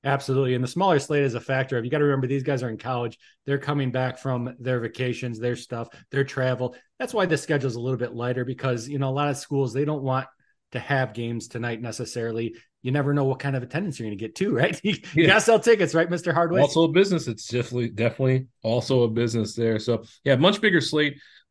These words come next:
Speaker 2: tomorrow. I'm just gonna pull up the top twenty-five and see what we've got playing tomorrow. We got Kansas. Got Kansas playing Eastern. We won't be able to bet that here in Illinois 'cause they're playing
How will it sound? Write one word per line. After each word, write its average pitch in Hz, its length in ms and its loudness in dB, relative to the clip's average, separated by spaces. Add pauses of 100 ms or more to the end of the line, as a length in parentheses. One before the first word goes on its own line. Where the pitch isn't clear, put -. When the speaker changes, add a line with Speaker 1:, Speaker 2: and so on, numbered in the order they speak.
Speaker 2:
tomorrow. 143 480 4
I'm 147 60 2
just 165 100 -2
gonna 135 140 -2
pull 135 140 0
up 131 80 -4
the 107 80 -8
top - 300 -2
twenty-five 127 460 4
and 113 100 0
see 131 120 0
what 120 40 2
we've 110 120 -2
got 117 160 0
playing 117 160 -2
tomorrow. 117 260 2
We 123 80 4
got 120 160 2
Kansas. 143 520 0
Got 131 280 -4
Kansas 143 280 -2
playing 135 240 4
Eastern. 131 320 0
We 131 100 4
won't 147 220 0
be 131 80 0
able 120 160 0
to 120 40 -2
bet 113 260 0
that 117 200 0
here 117 300 0
in 113 80 -4
Illinois 113 320 0
'cause 110 160 -6
they're 113 80 -4
playing 113 380 0